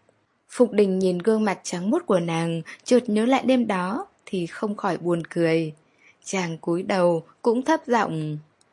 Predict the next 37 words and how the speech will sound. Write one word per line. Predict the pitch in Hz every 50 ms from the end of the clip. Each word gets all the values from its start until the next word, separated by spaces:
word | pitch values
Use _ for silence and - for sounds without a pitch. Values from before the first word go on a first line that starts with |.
| _ _ _ _ _ _ -
"Bây | 208 214 208
giờ | 208 - - 180 170 165 165 165 160 - _ _ _
không | - - 277 269 254
lấy | 247 226 208 196 208
lòng | 254 277 269 226 185 180 -
ta | 208 202 196 196
nữa | 196 214
à?" | 196 170 196 180 170 170 170 165 - _ _ _ _ _ _ _ _ _ _ _ _ _ - - - - - -
Con | - 240 226 214
tim | - 233 214 208
Tê | 202 - 208 202 196
Chỉ | - 196 175
giật | 156 - 196 190 190
nảy, | 196 196 196 190 175 165 156 147 - - _
ánh | - 240 220 226
mắt | 302 370 381 -
đảo | 233 254 226 190 - -
qua | - 220
người | 220 208 196 175 170
chàng. | 160 - 185 170 165 165 165 160 156 151 151 _ _ _ _ _ _ _ _ _ -
Ánh | 196 180 196
mắt | 269 311 -
chàng | - 214 190 180 - -
bắn | 175 175 196 214
tới, | - 214 190 185 196 233 339 392 311
nhìn | 214 202 185 170 175
nàng | 170 165 165 160
chòng | - - 175 170 170 170
chọc | - 180 175 180 180 - - - - - -
như | 262 269 285 277
đang | 247 220 262 262 254
khiêu | 240 - 285 277 269
khích | 262 - 349 427 415
nàng. | 262 208 180 170 170 160 160 151 151 - _ _ _ _ _ _ _ _ _ -
Nàng | 196 190 180 175 175
tức | - - 359 381 -
giận, | - 240 208 196 190 -